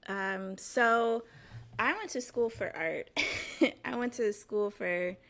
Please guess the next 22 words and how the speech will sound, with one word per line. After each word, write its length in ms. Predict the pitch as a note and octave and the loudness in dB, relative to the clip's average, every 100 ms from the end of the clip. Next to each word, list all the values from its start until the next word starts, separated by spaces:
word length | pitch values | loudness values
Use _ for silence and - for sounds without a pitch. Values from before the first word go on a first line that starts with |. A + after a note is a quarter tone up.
| - - - - _ - | -20 -20 -20 -20 _ -4
uh, 360 | F#3+ F3+ E3+ F3 | 0 2 2 2
video 280 | G3+ A3 A3 | 2 2 -2
and 80 | |
animation. 680 | D#3+ F#3+ F#3 E3+ F#3 F3+ E3 | -4 -4 -4 -6 -6 -6 -6
I 400 | D3 D#3 E3 D#3 - _ - | -4 -4 -4 -6 -12 _ -4
ultimately 500 | F#3 A3 A#3 G3+ G#3 | -2 -2 -4 -6 -4
wanted 260 | F3+ F3 F3 | -4 -6 -6
to 80 | F3 | -6
get 120 | E3 | -6
into 200 | E3 E3 | -8 -6
visual 280 | E3 E3 D#3 | -6 -6 -10
effects. 680 | - C#3+ C#3+ - - - _ | -8 -8 -8 -10 -12 -12 _
I 600 | - D#3 D#3 D3+ D3 C#3+ - - | -12 -8 -6 -4 -6 -8 -10 -4
did 240 | F#3+ F#3+ | -2 -2
land 680 | F#3 F3 F3 E3+ E3+ F3 - | -4 -4 -4 -4 -6 -8 -10
in, 720 | - E3 D#3+ D#3 D3+ D3 - - - | -8 -6 -4 -4 -6 -8 -10 -14 -18
um, 480 | - - - - F3 _ _ _ _ _ _ - - _ _ _ _ - | -16 -14 -14 -14 -16 _ _ _ _ _ _ -20 -20 _ _ _ _ -8
uh, 300 | E3+ D#3+ D#3+ | -4 -4 -2
visual 420 | F#3+ F#3+ F#3 F#3 | 2 2 2 -2
production, 720 | F3 F3 E3 E3 - E3 D#3+ E3 | -2 -2 -2 -4 -4 -4 -4 -4
so, 680 | - E3 D#3 D#3 D3 - - - - | -4 -2 -4 -4 -4 -6 -8 -16 -16
um, 600 | E3+ E3 E3 - - F#3 | -12 -10 -10 -12 -14 -16